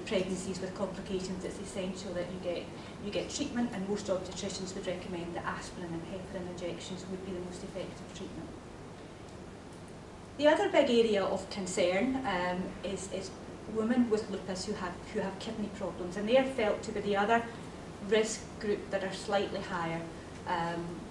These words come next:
if you've got kidney impairment, and you've had problems with lupus nephritis, you're more likely to have high blood pressure, and then more likely to have some of the other complications, such as preeclampsia, um, and problems with growth retardation, um,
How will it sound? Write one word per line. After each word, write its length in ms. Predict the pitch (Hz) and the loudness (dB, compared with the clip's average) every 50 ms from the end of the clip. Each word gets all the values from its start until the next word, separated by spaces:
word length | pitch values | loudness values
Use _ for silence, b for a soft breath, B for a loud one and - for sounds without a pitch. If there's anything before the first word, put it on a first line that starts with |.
| - - - - - | -10 -12 -10 -6 -4
if 180 | 233 240 - | -4 -2 -2
you've 140 | 233 - - | -4 -4 0
got 220 | - 190 185 - - - - - - - - - - - - - - | 2 4 4 4 2 -2 -8 -10 -12 -12 -12 -12 -12 -12 -12 -10 -8
kidney 320 | - 269 269 262 254 240 | -6 -2 0 2 4 6
impairment, 600 | 240 233 - - 247 226 226 226 240 240 240 - - - - - - - - - - - | 4 4 4 4 4 4 6 6 6 4 4 2 -4 -8 -10 -10 -10 -10 -10 -10 -10 -8
and 100 | 190 185 | -6 -6
you've 120 | 180 175 | -6 -4
had 120 | 175 185 180 - - - - - - - | -4 -6 -6 -4 -4 -4 -4 -4 -4 0
problems 280 | 220 208 196 190 185 - | 0 0 0 0 -2 -4
with 160 | 175 175 - | -4 -6 -6
lupus 260 | 190 180 185 180 165 | -6 -6 -6 -6 -6
nephritis, 540 | 170 170 196 214 208 214 220 - 240 - - | -6 0 2 4 4 4 4 2 0 -2 -2
you're 100 | 185 180 | -2 0
more 160 | 180 180 180 | 2 2 2
likely 240 | 180 175 147 143 175 | 2 0 -2 -2 -4
to 80 | - 165 | -6 -6
have 140 | 165 - - | -8 -4 -2
high 140 | 196 175 165 | -2 -2 0
blood 260 | 170 202 208 208 - | 2 2 2 2 2
pressure, 300 | - 220 208 208 - 226 | 0 0 0 2 0 -2
and 180 | 208 - 190 185 | -2 0 0 0
then 120 | 180 180 | 0 0
more 160 | 185 190 196 196 | 2 2 2 4
likely 300 | 190 180 175 - - 190 | 2 2 0 0 -2 -4
to 120 | 185 - | -6 -4
have 160 | - 180 180 - | -4 -4 -2 -2
some 180 | - 185 180 | -2 -2 -2
of 100 | 180 170 | -2 -2
the 80 | 185 180 | -2 0
other 140 | 180 180 180 | 0 0 0
complications, 680 | - 190 180 180 - - - 247 247 233 - 247 - | 0 -2 -2 -2 -4 -4 0 0 0 2 2 2 2
such 220 | - - - - 185 | 0 -2 -4 -4 -6
as 60 | - | -8
preeclampsia, 800 | - - - 180 165 - - 202 196 196 - - - 202 196 190 190 B B B B B B B - | -8 -6 -4 -4 -4 -4 -2 -2 -2 -2 -2 -4 -2 0 0 0 0 B B B B B B B -4
um, 200 | 180 190 180 160 - - | 0 0 2 2 0 -2
and 140 | 190 185 - | -4 -4 0
problems 480 | - 208 180 175 - 175 175 170 - | 2 2 2 2 2 -2 -2 -2 -2
with 300 | 190 175 156 - - - - - | 0 0 0 -2 -4 -8 -8 -4
growth 300 | 202 196 185 185 185 - | -2 -2 -2 -2 -2 -4
retardation, 680 | 196 185 - 190 180 170 170 175 180 175 180 - 180 - - B B B B B B B B B | -6 -6 -6 -6 -6 -4 -4 -4 -4 -6 -6 -6 -8 -8 -8 B B B B B B B B B
um, 300 | - 190 202 185 180 175 | 4 4 6 6 4 4